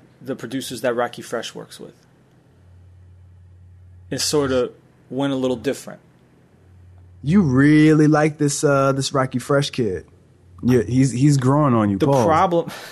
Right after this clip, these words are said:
Speaker 1: <laughs> the problem with Rocky Fresh is really just that he's not what I would call a particularly charismatic rapper. Right?
Speaker 2: No.
Speaker 1: But he's got a great ear for beats.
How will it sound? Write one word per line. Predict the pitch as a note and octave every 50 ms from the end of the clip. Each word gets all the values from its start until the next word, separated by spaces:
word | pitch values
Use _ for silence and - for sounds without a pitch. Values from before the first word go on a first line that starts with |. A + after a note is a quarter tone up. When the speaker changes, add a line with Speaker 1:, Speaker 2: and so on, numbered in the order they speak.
| - - - - - - - _
Speaker 1:
<laughs> | _ - - - - - - _ _ _ _ -
the | - -
problem | - - D#3 B2+ C3+ D3 D#3+ D#3
with | C#3+ B2+
Rocky | C3 C3 C3+ C3+ - C3
Fresh | - - - C3 C3 C#3 - - - - - _ _ _ _ _ _ _ _ _ _ _ _ _ -
is | C3+ A2 A2+
really | A#2 B2+ B2+ C3 A#2+
just | - - B2+ - -
that | - A2 A2+
he's | - B2+ A#2 A2
not | A#2+ A#2 A#2+ A#2 A#2 A2+ A2 - _ _ _ _ _ _ _ _ _ _ _ _ _ -
what | A#2+ A2+ A2
I | A2 A2
would | A2 A2 G#2+
call | - - A2+ G#2+ G#2+ G#2+ G#2 G#2 G#2 - -
a | C3 A2+
particularly | - - - - - B2 - - B2+ A#2+ A2+
charismatic | A#2+ - B2 A#2 A#2 A2 A2+ A2+ G#2+ G2+ G#2 G#2
rapper. | G#2 G#2+ G#2 G2 - - - - _ _ _ _ _ _ _ _ _ _ _ - - - - - - - - - - - - - - - -
Right? | - G#2+ B2 A2+
Speaker 2:
No. | G#2+ G2 F#2+ F#2 F2 - - _ _ _ -
Speaker 1:
But | B2+ A#2+ - D3 E3+ F#3+ F#3 D3+ B2 - - _ _ _ _ _ _ _ _ _ _ _ _ _ _ _ _ _ _ _ _
he's | - - -
got | - A#2+ A2+
a |
great | G#2 A2 B2 B2 B2
ear | B2+ B2
for | A#2 A#2+
beats. | G#2 G#2+ A#2+ A2+ A2+ - - - - -